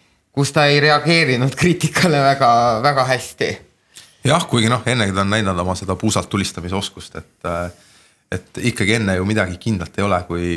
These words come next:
Speaker 2: ikkagi tehing on tehtud ja noh, Tesla kohta oli vist see nelisada kakskümmend, äh, dollarit kunagine,
Speaker 1: Jah, üle
Speaker 2: kes,
Speaker 1: ostnud.
Speaker 2: äh, kes Saudi Araabia või, või keegi pidi ära ostma, et, äh, et noh, Twitteri puhul muidugi see,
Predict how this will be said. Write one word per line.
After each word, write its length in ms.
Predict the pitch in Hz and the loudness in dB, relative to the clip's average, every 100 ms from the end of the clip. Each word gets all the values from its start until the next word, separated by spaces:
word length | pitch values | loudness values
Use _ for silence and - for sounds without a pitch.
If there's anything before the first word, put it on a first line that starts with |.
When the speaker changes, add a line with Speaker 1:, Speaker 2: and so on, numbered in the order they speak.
| 87 85 | -6 -10
Speaker 2:
ikkagi 240 | - - | -12 -8
tehing 300 | - 107 90 | -2 -2 -2
on 60 | 82 | -4
tehtud 400 | 110 107 - 85 | -4 -6 -10 -10
ja 280 | 85 85 82 | -6 -4 -4
noh, 200 | 85 80 _ _ _ _ _ _ _ _ _ | -6 -12 _ _ _ _ _ _ _ _ _
Tesla 300 | 113 - 87 | -4 -2 -2
kohta 300 | 87 87 92 | -4 -4 -4
oli 140 | 92 87 | -4 -4
vist 160 | - | -6
see 80 | 95 | -4
nelisada 320 | 95 90 92 | -2 -4 -2
kakskümmend, 480 | 95 95 92 87 85 | -4 -4 -8 -8 -8
äh, 280 | 87 87 87 87 82 | -6 -4 -4 -8 -6
dollarit 540 | 104 101 90 85 - - | -4 -2 -2 -4 -8 -12
kunagine, 460 | - 92 90 92 90 87 135 | -4 -2 -2 -2 -4 -4 -4
Speaker 1:
Jah, 280 | 135 143 156 147 139 | 0 0 0 -4 -4
üle 220 | 139 127 | -2 0
Speaker 2:
kes, 80 | 131 | 0
Speaker 1:
ostnud. 160 | 127 92 | 0 -2
Speaker 2:
äh, 240 | 92 92 90 | 0 -2 -4
kes 140 | 95 | -4
Saudi 300 | 101 104 95 | -2 0 0
Araabia 460 | 95 101 98 90 87 | 0 2 0 0 -2
või, 140 | 90 90 87 | -2 -2 -4
või 220 | 90 90 87 87 95 95 | -4 -4 -4 -6 -6 -8
keegi 240 | 110 98 | -6 -4
pidi 160 | 92 95 | -4 0
ära 140 | 98 98 | 0 0
ostma, 460 | 101 - - 92 | -2 -8 -10 -12
et, 260 | - _ 92 | -12 _ -4
äh, 220 | 87 87 82 | -2 -2 -4
et 80 | 98 | -6
noh, 80 | 90 | -6
Twitteri 320 | 107 110 - 87 | -6 -6 -4 -4
puhul 160 | 95 | -4
muidugi 240 | 95 95 90 | -2 -4 -4
see, 160 | 90 | -6